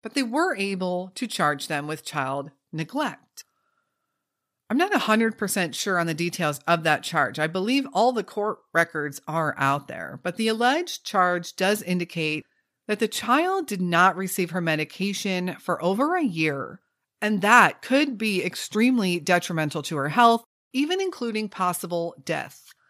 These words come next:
I have no idea what her illnesses are, nor does it even really matter.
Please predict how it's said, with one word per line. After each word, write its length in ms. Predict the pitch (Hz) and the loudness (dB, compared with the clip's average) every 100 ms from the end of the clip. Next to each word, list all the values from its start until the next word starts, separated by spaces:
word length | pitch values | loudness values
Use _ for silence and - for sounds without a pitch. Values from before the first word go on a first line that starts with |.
| _ - | _ -6
I 60 | |
have 180 | 180 170 | -6 -4
no 300 | 196 226 262 | -2 2 4
idea 480 | 285 196 185 185 165 | 2 2 0 0 0
what 160 | 180 175 | 0 0
her 160 | 196 | -2
illnesses 460 | 170 160 151 151 131 | -2 -2 -4 -6 -8
are, 460 | 156 165 160 165 - _ _ | -4 0 2 0 -4 _ _
nor 280 | 190 226 302 | -2 2 2
does 240 | 285 202 175 | 0 -2 -4
it 80 | - _ | -12 _
even 240 | 202 170 151 | -6 -6 -6
really 240 | 139 139 | -8 -6
matter. 560 | 147 208 196 196 190 | -2 0 0 -2 -6